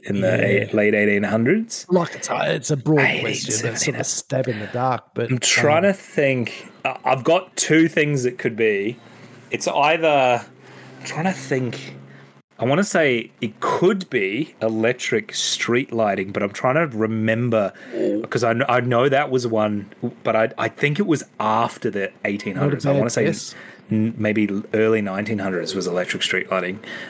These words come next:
Speaker 1: um, 'cause there's a bit of electrical infrastructure you sort of need for that. Uh, or my other guess would be the telephone.
Speaker 2: Oh, wow. Yep,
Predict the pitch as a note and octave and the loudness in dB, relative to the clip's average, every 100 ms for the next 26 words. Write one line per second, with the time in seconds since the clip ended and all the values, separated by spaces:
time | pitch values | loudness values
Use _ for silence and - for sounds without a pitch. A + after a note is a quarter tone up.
0 | - G2 F#2 F#2 B2 B2 C3 E3+ E3 C#3 | -2 0 0 0 2 2 4 4 4 2
1 | B2 - A2+ A2 G#2+ A2+ - G#2+ - F#2+ | 0 -2 -2 0 0 -2 -2 -2 -4 -4
2 | - F2+ F#2 F#2 - F#2 - - - - | -4 -4 -4 -4 -4 -4 -6 -12 -16 -16
3 | - G#2+ G2+ G2+ - E3+ F#3+ C#3+ B2 D3+ | -4 0 2 0 2 4 6 6 4 4
4 | F3+ - - - A2+ B2 C3+ C#3 A#2 G#2+ | 2 -8 -16 -2 0 2 2 2 0 0
5 | A#2 G#2+ G#2+ G#2+ G#2 G2+ G2 - - - | -2 -2 0 2 2 2 -2 -8 -20 -20
6 | _ - - - - - C#3+ F3+ D4+ D#4+ | _ -8 -8 -6 -6 0 0 2 0 0
7 | - E4+ A4 A#4+ B4+ D#4 D#4 D4+ C4+ G3 | -2 -2 0 -6 2 6 8 8 6 4
8 | F3+ F#3+ C4 D4+ D4 F3+ D3+ - - _ | 2 0 -2 0 0 -2 -6 -10 -16 _
9 | _ _ G3 D4+ - - | _ _ -10 -8 -8 -14